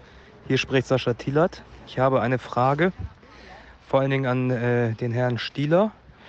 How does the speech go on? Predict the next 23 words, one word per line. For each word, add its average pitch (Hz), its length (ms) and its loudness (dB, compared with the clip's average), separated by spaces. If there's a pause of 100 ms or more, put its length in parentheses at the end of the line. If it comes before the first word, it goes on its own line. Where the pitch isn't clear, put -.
(1300)
Ich - 140 -6
habe 143 240 4
ja 143 260 4
nun 143 220 -2
bei 131 200 2
diversen 135 720 -2 (340)
Schiedsrichtern 135 560 -2
gewunken 131 640 -2 (880)
und 127 640 -4 (340)
war 123 160 2
ja 131 100 2
auch 131 120 -4
immer 135 220 0
jemand, 131 440 0
der 123 440 2 (560)
nach 123 120 -2
dem 123 100 -2
Spiel 127 260 -4
klare 127 360 -2
Kante 131 440 -4 (640)
gegeben 123 420 -4
hat. 139 320 -6
Und 127 400 -4